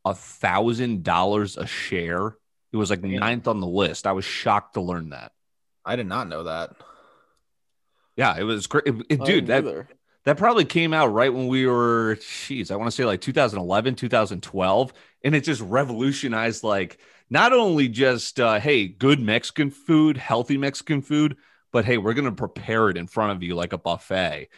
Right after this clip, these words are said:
Speaker 1: It kinda created that style of restaurant, not just for that specific food sector.
Speaker 2: I mean, yeah, it's, it used Subway's idea kind of too, where they make it in front of you, but it's
Speaker 1: Good point.
Speaker 2: <laughs> way, way better than Subway.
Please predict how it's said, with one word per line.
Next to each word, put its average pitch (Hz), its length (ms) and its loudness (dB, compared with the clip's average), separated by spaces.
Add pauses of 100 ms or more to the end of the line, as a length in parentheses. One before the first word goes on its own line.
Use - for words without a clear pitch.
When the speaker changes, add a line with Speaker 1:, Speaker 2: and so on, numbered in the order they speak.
(160)
Speaker 1:
It 101 100 -6
kinda 117 200 0
created 107 420 0
that 90 160 -4
style 95 340 -2
of 82 80 -12
restaurant, 85 480 -6
not 95 240 -6
just 98 320 -6
for 101 80 -10
that 87 220 -6
specific 90 500 -12
food 92 220 -10
sector. - 440 -14 (1400)
Speaker 2:
I 123 60 -2
mean, 131 180 4
yeah, 113 300 4
it's, - 580 -4
it 104 140 -6
used 110 340 0
Subway's 101 560 0
idea 82 340 -4
kind 87 280 -8
of 82 100 -10
too, 80 480 -4
where 87 180 -6
they 85 120 -2
make 85 260 -6
it 85 60 -10
in 85 80 -12
front 87 220 -8
of 82 100 -10
you, 80 120 -8
but 82 220 -4
it's - 320 -6
Speaker 1:
Good 123 140 0
point. 104 220 -8
Speaker 2:
<laughs> - 340 -10
way, 113 340 -2
way 139 60 2
better 101 340 2
than 80 300 -8 (320)
Subway. 78 540 -4